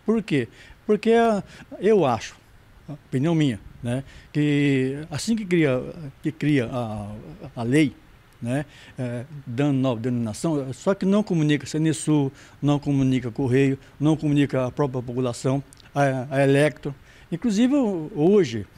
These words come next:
o, em Três Lagoas, o número que o pessoal usa é o número que a Electro, o Alec coloca. Então, é, não tem um, um padrão assim. A prefeitura, por exemplo, não coloca número. A Electro vai lá e coloca, então, e,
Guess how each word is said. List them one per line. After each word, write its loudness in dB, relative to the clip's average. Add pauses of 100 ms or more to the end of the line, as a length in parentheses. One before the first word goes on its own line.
(220)
o, 0
em -6
Três -4
Lagoas, 0
o 0
número 4
que -6
o -4
pessoal -6
usa 0 (200)
é 0
o 2
número 2
que -4
a 4
Electro, 0
o -6
Alec 0
coloca. -2 (520)
Então, 2
é, -4
não 2
tem 4
um, 0 (200)
um -2
padrão 0
assim. -2
A -2 (320)
prefeitura, -2
por -2
exemplo, 2
não 4
coloca 0
número. -2 (460)
A 2
Electro 2
vai 0
lá 4
e -2
coloca, 0
então, -2 (840)
e, -6